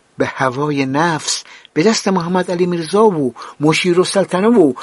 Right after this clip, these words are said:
قوام الدوله و مجد الدوله و امیر بهادر و سایر شرکا که بودند، آیا سلطنت مشروعه عبارت از این گونه کارهاست؟ اینها را شرعی و مصاب،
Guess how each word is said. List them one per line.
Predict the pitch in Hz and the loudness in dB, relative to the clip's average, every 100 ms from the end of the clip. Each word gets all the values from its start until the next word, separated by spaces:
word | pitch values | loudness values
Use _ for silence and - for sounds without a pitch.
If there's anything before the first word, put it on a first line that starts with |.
| - - | -14 -2
قوام | 165 156 175 170 | 0 2 2 2
الدوله | 165 135 180 165 | 0 4 6 8
و | 214 196 | 8 6
مجد | 160 156 156 - | 6 4 4 2
الدوله | 165 143 180 175 | 4 6 8 8
و | 220 185 - | 8 4 2
امیر | 165 156 135 | 0 2 2
بهادر | 139 147 160 160 214 | 2 2 4 6 6
و | 208 160 - - | 6 4 -2 -10
سایر | - 262 269 220 175 | -2 4 6 8 6
شرکا | - 143 127 - 196 170 - - | 6 4 4 4 4 4 0 -16
که | - - 131 | -16 -4 -2
بودند، | 123 123 175 175 123 - - - _ _ _ | 0 0 2 0 -2 -10 -20 -20 _ _ _
آیا | - 175 175 | -6 -4 -4
سلطنت | 151 156 147 156 151 - | -4 -2 -2 -2 -4 -2
مشروعه | 147 131 139 139 - 123 135 135 - - 240 185 - _ _ _ _ _ - | -4 0 -2 -2 -4 -2 2 2 0 2 4 2 -4 _ _ _ _ _ 2
عبارت | 147 143 170 180 | 4 6 4 2
از | 202 160 | 0 -2
این | - 285 | -2 0
گونه | 294 277 | 4 2
کارهاست؟ | - 262 269 226 277 311 - - - - - | 2 -2 -2 -4 -6 -6 -12 -18 -18 -18 -4
اینها | 165 135 117 214 | 0 0 2 4
را | 277 302 | 4 2
شرعی | - 269 254 247 240 262 - - _ _ _ _ - | 2 2 2 2 2 2 0 -10 _ _ _ _ -12
و | 139 175 | 0 2
مصاب، | 196 196 196 - 196 165 | 4 4 2 4 4 4